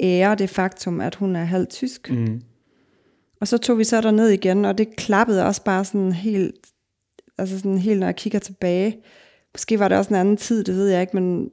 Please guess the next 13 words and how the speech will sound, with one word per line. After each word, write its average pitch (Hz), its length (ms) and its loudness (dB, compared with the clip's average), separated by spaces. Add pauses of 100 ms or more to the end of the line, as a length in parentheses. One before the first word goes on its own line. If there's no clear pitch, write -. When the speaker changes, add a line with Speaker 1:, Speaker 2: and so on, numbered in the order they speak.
(120)
Speaker 1:
jeg 190 100 -4
tog 190 140 -6
bare 196 140 2
derned 208 300 6
en 185 100 4
weekend 208 400 2
med 190 100 0
min 180 160 0
veninde 185 320 2
Julie, 190 420 2
og 170 120 -4
det 185 120 -2
var 175 220 -2